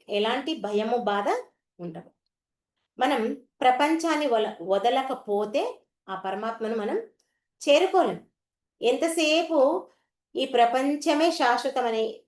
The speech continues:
దీంట్లోనే గనక ఉంటే మనం ఎప్పటికీ ఇంకా భగవంతుణ్ణి చేరుకోలేం. యోగ మార్గంలో ఉన్న వాళ్ళు మాత్రమే,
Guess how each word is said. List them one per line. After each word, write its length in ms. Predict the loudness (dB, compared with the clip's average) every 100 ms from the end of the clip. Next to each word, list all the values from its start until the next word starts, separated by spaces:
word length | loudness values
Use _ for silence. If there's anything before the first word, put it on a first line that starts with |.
| _ -4
దీంట్లోనే 560 | -2 0 0 0 0
గనక 280 | -2 -4 -4
ఉంటే 640 | -4 -4 -2 0 -2 -8 _ _ -6
మనం 200 | -2 -2
ఎప్పటికీ 440 | -4 -2 -2 0
ఇంకా 260 | 0 0 -2
భగవంతుణ్ణి 680 | -2 -2 -2 -2 -2 -2 -4 -6 _ _ _ -4
చేరుకోలేం. 600 | 0 0 -2 -6 -6 -16 _ _ _ _ _ -6
యోగ 380 | 2 4 4 2
మార్గంలో 600 | -2 -4 -4 -4 -4 -2
ఉన్న 240 | -2 -4 -4
వాళ్ళు 340 | -4 -2 -4
మాత్రమే, 920 | -6 -4 -4 -4 -2 0 0 -4 -8